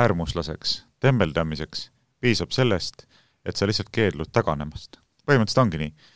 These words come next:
Äh, inimesed, kes keelduvad selle revolutsioonilise protsessi ees taganemast, need tembeldatakse äärmuslasteks ja radikaalideks. <laughs> Väga mõtlema panev.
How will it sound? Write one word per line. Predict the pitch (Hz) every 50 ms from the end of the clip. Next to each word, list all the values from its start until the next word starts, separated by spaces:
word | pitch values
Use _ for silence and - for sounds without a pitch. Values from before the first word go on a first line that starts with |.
| _ _ _ _ - 104
Äh, | 101 101 - -
inimesed, | 143 151 123 90 85 - - -
kes | - - - -
keelduvad | 131 139 123 98 82 76 82 82 87 -
selle | - 92 82 80 82 85 82 85 98
revolutsioonilise | 92 80 87 90 87 - - 127 127 110 90 82 76 90
protsessi | - - 110 107 - 127 135 131 - - 98 85 78
ees | 78 80 - -
taganemast, | - 165 151 135 110 101 95 90 90 - - - - - - - - _ _ _ -
need | 110 101
tembeldatakse | - 113 113 107 90 - - - 87 - - 90 98
äärmuslasteks | 113 120 117 82 82 80 - - 82 82 - - 82 - - -
ja | 90
radikaalideks. | 101 95 95 - - - 85 80 80 82 - - - - - 95 - - - - - - -
<laughs> | - - 98 101 98 117 - - 101 107
Väga | 107 104 101
mõtlema | 101 98 - - 78 73
panev. | 78 80 80 82